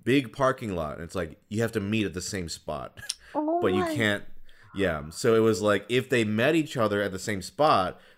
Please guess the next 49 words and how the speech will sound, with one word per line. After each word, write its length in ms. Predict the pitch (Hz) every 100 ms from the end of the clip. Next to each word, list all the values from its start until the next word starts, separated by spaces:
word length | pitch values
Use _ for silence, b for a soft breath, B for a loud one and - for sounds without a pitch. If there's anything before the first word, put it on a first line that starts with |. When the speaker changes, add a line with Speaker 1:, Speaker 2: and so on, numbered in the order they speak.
| -
Speaker 1:
then 180 | 120 127
they 80 | 123
could 160 | -
stick 220 | - 110 -
together. 520 | 92 78 104 90 78
And 120 | 71
then 80 | 101
it 20 | 98
was 100 | 95
like, 120 | 90
how 160 | 113 113
many 160 | 127
times 440 | 123 110 107 107 101
do 80 | 98
we 60 |
have 100 | 95
to 80 | 92
do 240 | 80 90 90
this 220 | 80 78
until 400 | 80 82 90 -
everyone 560 | 92 98 95 104 95 95
finally 580 | 92 95 92 92 92 87
meets 280 | 85 82 80
at 60 |
the 80 | 82
same 300 | 76 73 65
spot? 460 | 62 - 60 50 50 B -
Speaker 2:
Oh, 400 | 262 285 277 269
Speaker 1:
Um, 540 | 262 254 247 240 247 - B B B -
Speaker 2:
I 80 | 269
would 100 | 294 269
Speaker 1:
so 40 | 247
Speaker 2:
love 80 | 220
Speaker 1:
it'd 40 | 107
be 80 |
like, 300 | 107 104 - -
Speaker 2:
Yeah. 240 | 247 214 214 _ _ _ _ _ _
Speaker 1:
yeah, 200 | 117 117
it 100 | 101
was 160 | 101 101
like 140 | 104
this 180 | 92 98
thing 180 | 110 95
where, 140 | 90
like, 320 | 85 82 78 -
big 180 | 143
parking 380 | 131 139 135 110
lot. 260 | 95 80 73
So, 380 | - 90 82